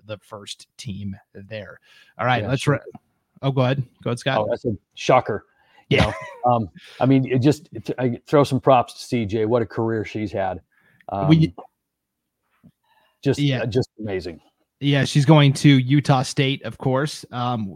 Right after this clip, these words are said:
Speaker 1: Scott, we, we talked about this on the other prep casts between Brinley Cannon, the M V P of the tournament, Abby Lusk of Pocatello, the defensive M V P, and then everybody on this first team, Lotta, and then Kenna Garza from Pokey, and Mia Williams from Shelley, and the Shippen sisters from Skyline.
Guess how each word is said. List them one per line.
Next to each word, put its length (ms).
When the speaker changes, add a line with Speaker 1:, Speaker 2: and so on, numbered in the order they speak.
Speaker 1:
Scott, 420
we, 160
we 160
talked 220
about 180
this 160
on 80
the 120
other 120
prep 260
casts 480
between 680
Brinley 440
Cannon, 420
the 180
M 120
V 160
P 160
of 80
the 60
tournament, 560
Abby 340
Lusk 440
of 160
Pocatello, 560
the 80
defensive 420
M 140
V 120
P, 200
and 100
then 80
everybody 400
on 100
this 140
first 300
team, 300
Lotta, 440
and 140
then 100
Kenna 280
Garza 400
from 220
Pokey, 460
and 140
Mia 180
Williams 360
from 140
Shelley, 460
and 120
the 40
Shippen 380
sisters 320
from 140
Skyline. 540